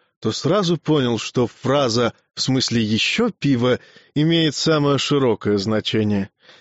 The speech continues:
Пиво Марк не пил, пиво Марк полировал все, что выпил перед этим. Что-нибудь покрепче туда входило в ассортименте.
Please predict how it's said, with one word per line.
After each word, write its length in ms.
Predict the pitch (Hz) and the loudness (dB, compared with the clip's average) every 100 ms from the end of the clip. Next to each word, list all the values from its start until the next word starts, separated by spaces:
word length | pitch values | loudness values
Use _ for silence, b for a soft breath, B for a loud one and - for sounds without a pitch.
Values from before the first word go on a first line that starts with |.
| b | b
Пиво 340 | - 151 151 147 | 0 2 2 2
Марк 360 | 143 139 - | 2 0 -2
не 200 | 131 135 | -2 -2
пил, 680 | 113 - 127 156 156 123 101 - - | -2 -2 0 2 2 2 -2 -6 -4
пиво 640 | 123 175 208 202 160 143 | -2 0 0 0 2 2
Марк 680 | 123 120 120 117 98 - - | 0 0 0 0 -4 -12 -6
полировал 600 | 131 139 156 165 156 151 | 0 2 2 2 2 2
все, 280 | 139 - 151 | 0 0 0
что 220 | 143 156 | 0 0
выпил 360 | 147 131 143 139 | 2 0 0 -2
перед 340 | - 139 139 | 0 0 2
этим. 600 | 123 120 113 - 131 110 b b b b - | 2 2 0 0 -2 -2 b b b b -8
Что-нибудь 480 | - 123 117 110 | -2 0 0 -2
покрепче 580 | - 113 127 139 120 147 | -2 0 2 0 0 -2
туда 260 | 139 151 135 | 0 0 0
входило 480 | - 139 131 139 135 | 0 0 2 2 0
в 60 | |
ассортименте. 1120 | 131 - 139 - - 151 131 110 101 - 107 | 0 -2 -4 -4 -2 0 2 0 -2 -2 -2